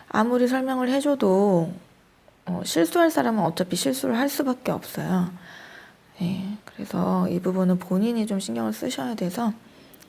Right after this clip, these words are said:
X가 이제 일이 나오고 X가 일이면 여기 대입할게요. 그럼 일 빼기 삼 와이는 마이너스인데, 마이너스 삼 와이는 마이너스 삼이고,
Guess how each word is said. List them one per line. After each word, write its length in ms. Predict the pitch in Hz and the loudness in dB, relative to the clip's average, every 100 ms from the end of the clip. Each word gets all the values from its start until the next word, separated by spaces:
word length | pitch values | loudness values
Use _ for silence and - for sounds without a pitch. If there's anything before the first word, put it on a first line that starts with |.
| - - - - | -20 -20 -14 -4
X가 580 | 180 175 - 185 180 180 | -4 -4 -4 0 2 4
이제 220 | 170 - | 2 0
일이 260 | - 240 240 | 0 2 2
나오고 800 | 175 175 175 180 - 208 285 320 - _ _ _ _ _ _ _ _ - - - - - - - | 0 2 0 0 -2 0 0 -4 -14 _ _ _ _ _ _ _ _ -20 -20 -20 -18 -16 -8 -2
X가 300 | 180 220 226 | 0 2 4
일이면 340 | 247 254 214 | 4 4 4
여기 220 | 165 180 | 6 6
대입할게요. 640 | 185 165 - 180 - 175 208 - - | 4 0 0 -6 -6 -8 -10 -12 -20
그럼 160 | - - - | -18 -14 -4
일 360 | 233 233 240 240 | 2 4 2 0
빼기 580 | 220 208 - 190 190 196 - - - - | -2 -2 0 0 0 -4 -14 -20 -20 -8
삼 280 | 233 226 | -2 0
와이는 420 | 226 220 208 226 196 | 4 4 4 2 0
마이너스인데, 1000 | 165 170 175 180 - 170 156 214 202 180 - - - - - | 2 4 2 2 0 0 2 4 4 2 -8 -20 -20 -14 -2
마이너스 480 | 170 170 180 185 | 4 6 6 4
삼 240 | - 208 208 | 2 2 4
와이는 600 | 208 190 196 254 262 226 | 4 2 0 0 0 0
마이너스 480 | 175 170 170 170 - | 0 2 0 -2 -2
삼이고, 440 | 196 190 180 - | 0 0 0 -4